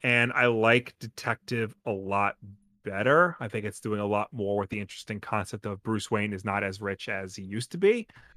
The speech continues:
Um, I'm also reading Superman seventy-eight, which is basically a continuation of the Christopher Reeve Superman movie, and that's very good. So is Batman eighty-nine. Um,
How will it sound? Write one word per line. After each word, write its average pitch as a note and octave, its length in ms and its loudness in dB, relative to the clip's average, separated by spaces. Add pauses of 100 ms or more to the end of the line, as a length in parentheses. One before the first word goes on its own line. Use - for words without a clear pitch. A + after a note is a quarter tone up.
(420)
Um, B2+ 540 6 (320)
I'm B2+ 120 0
also F#3 260 4
reading D3 760 2 (760)
Superman D#3 520 4
seventy-eight, C#3 800 4
which C3+ 180 2
is A#2 100 2
basically C3+ 360 4
a A#2+ 40 0
continuation B2+ 640 -2
of A2 60 -4
the - 80 -18
Christopher A#2+ 420 -6
Reeve B2 280 0
Superman E3+ 640 0 (400)
movie, F3 360 4
and C3 80 2
that's B2+ 200 0
very D3+ 260 4
good. D#3 500 2
So B2+ 160 8
is B2 100 6
Batman B2+ 440 2
eighty-nine. B2+ 640 2 (540)
Um, D3+ 540 8